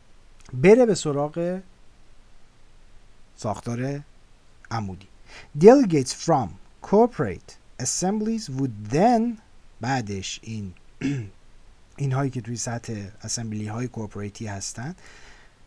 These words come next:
then participate، خب کجا بود؟ اه، would then participate in the activities of supracorporate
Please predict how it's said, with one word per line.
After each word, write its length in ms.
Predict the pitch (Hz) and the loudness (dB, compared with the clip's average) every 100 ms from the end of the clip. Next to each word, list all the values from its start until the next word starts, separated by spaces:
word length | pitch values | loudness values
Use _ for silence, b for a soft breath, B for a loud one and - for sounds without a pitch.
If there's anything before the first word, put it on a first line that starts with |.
| 123 | -2
then 260 | 156 226 214 | 2 2 2
participate، 840 | 170 151 - 262 - 269 254 240 - - - - - _ - - - - - - - - - 113 | 0 0 2 2 2 2 2 2 -2 -20 -20 -20 -20 _ -20 -20 -20 -20 -20 -20 -20 -20 -18 -16
خب 200 | - 110 90 90 | -12 -12 -12 -14
کجا 220 | 87 92 | -12 -12
بود؟ 120 | 104 120 - | -12 -16 -16
اه، 760 | 98 92 90 95 101 101 - - b b b b b b - - - - - - - 139 135 | -12 -10 -10 -14 -16 -18 -18 -20 b b b b b b -20 -20 -20 -20 -20 -16 -8 -4 2
would 180 | 156 135 | 2 4
then 280 | 175 214 247 | 4 4 4
participate 800 | 165 151 - 240 233 202 196 196 - | 2 2 0 -2 0 2 2 -2 -2
in 120 | 156 | 0
the 120 | 151 - | 0 -4
activities 720 | 156 - 226 254 269 240 220 | -8 -4 2 2 2 0 -2
of 280 | - 185 - | -4 -4 -4
supracorporate 1300 | - - 294 - 127 92 98 87 90 82 - - | -4 6 6 6 -4 -6 -10 -10 -10 -10 -14 -20